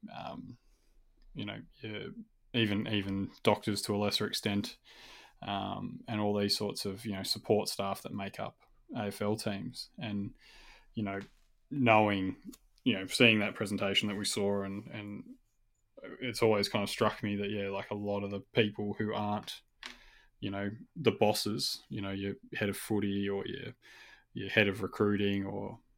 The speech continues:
or your, your head coach or your senior assistant coach, basically everything after that, a lot of those guys, you know,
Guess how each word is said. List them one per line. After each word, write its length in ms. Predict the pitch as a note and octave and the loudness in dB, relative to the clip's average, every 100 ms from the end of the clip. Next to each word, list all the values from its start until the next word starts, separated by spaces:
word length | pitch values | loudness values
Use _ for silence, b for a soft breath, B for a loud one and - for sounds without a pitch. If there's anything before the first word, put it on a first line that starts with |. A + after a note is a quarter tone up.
| _ _ G#3 | _ _ -8
or 180 | G#2 | -6
your, 280 | F#2+ G2 G2 G2+ C3+ - - | -6 -8 -8 -8 -12 -14 -6
your 160 | G2+ | -4
head 340 | G2 - G#2+ - | 0 4 4 4
coach 380 | A2+ G2+ - | 2 2 0
or 80 | G2+ | -2
your 100 | G2 | 0
senior 320 | F#2+ G#2 G2 | 2 2 2
assistant 420 | F#2+ - G#2+ A2 A2 | 0 0 2 2 0
coach, 380 | - G#2+ - | -2 -6 -6
basically 320 | - G2+ - A2+ | -8 -4 4 6
everything 360 | A2 G#2+ G2+ | 6 4 0
after 280 | G#2 G2+ - | 0 -2 -4
that, 300 | G#2 G2+ G#2 - _ B B B B B | -4 -4 -4 -6 _ B B B B B
a 60 | G#2+ | 4
lot 160 | A2 A2 | 6 8
of 60 | |
those 200 | G#2 G2+ | 6 4
guys, 600 | G#2 G2 G2+ G2 F#2+ - - _ | 2 2 2 0 -4 -8 -12 _
you 120 | - | -6
know, 160 | G2+ | -6